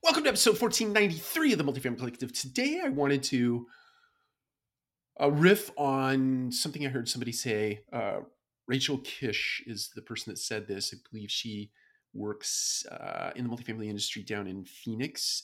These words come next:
Arizona. I say down, which is not right, across. I'm in Atlanta. So in Phoenix, Arizona, um, I was listening to something recently and I wrote it down. She said, "Live out their purpose on your platform." And that is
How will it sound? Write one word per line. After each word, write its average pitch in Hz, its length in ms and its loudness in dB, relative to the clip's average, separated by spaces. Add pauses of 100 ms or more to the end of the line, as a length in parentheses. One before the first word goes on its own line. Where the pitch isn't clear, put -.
Arizona. 107 440 -4
I 113 80 -6
say 101 240 -6
down, 98 460 -6 (140)
which 98 200 -12
is 107 80 -10
not 98 180 -8
right, 95 240 -8 (140)
across. 107 600 -2 (280)
I'm 101 120 -8
in 101 120 -6
Atlanta. 110 500 -6
So 104 280 -4 (360)
in 196 240 6
Phoenix, 117 340 0
Arizona, 101 580 -4 (580)
um, 127 480 4 (280)
I 147 60 -4
was 135 100 0
listening 240 300 -2
to 269 60 0
something 131 360 -4
recently 104 720 -6 (520)
and 113 160 -6
I - 20 -4
wrote 120 220 -2
it 131 100 -8
down. 98 280 -6
She - 180 -4
said, 101 360 -6
"Live 123 460 -4
out 110 360 -6
their 101 260 0
purpose - 600 -8
on 92 380 -8
your 87 420 -6
platform." 82 560 -12
And 107 140 -8
that 113 140 -4
is 98 280 -4